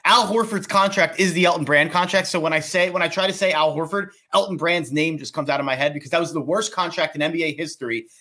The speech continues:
And the fact that El-, Elton Brand wanted to give out the Elton Brand contract again, which already screwed us once, to another old aging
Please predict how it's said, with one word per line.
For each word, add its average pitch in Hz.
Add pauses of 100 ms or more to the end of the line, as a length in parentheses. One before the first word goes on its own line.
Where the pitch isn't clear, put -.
(120)
And 170 (260)
the 156
fact 202
that 208
El-, 214
Elton 190
Brand 170
wanted 170
to 175
give 160
out 190
the 196
Elton 185
Brand 156
contract 185
again, 156
which 165
already 160
screwed 165
us 147
once, 139 (260)
to 160
another 160
old 165 (120)
aging 160